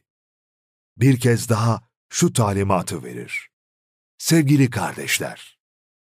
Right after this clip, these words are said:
bu vaatlere sahip olduğumuza göre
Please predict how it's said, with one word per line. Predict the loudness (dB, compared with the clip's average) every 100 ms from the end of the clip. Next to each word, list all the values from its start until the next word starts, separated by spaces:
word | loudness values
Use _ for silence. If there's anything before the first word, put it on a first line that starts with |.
| _ _ _
bu | 0 2
vaatlere | 4 2 0 2 2 2
sahip | 0 0 2 2 2
olduğumuza | 0 2 2 2 0 2 2
göre | 2 -4 -4 -8